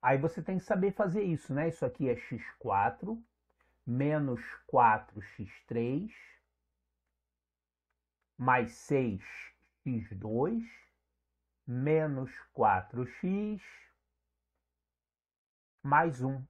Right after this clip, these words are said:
Então, você tem que saber utilizar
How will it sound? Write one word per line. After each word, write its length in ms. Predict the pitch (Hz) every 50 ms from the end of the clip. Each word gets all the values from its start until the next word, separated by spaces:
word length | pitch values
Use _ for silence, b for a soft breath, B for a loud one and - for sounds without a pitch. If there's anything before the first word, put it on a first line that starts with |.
| _ _ _ _ _ _ _ _ _ _ _ _ _ _ _ _ _ _ _ _ _ _ _ _ _ _ _ _ _ _ _ _ _ _ _ _ _ _ _ _ _ _ - -
Então, 240 | 120 - 151 170
você 220 | 196 185 - - 214
tem 200 | - - 185 196
que 60 | -
saber 320 | - 240 226 180 160 185
utilizar 840 | 202 185 - - 233 226 233 190 120 131 135 143 170 170 - - _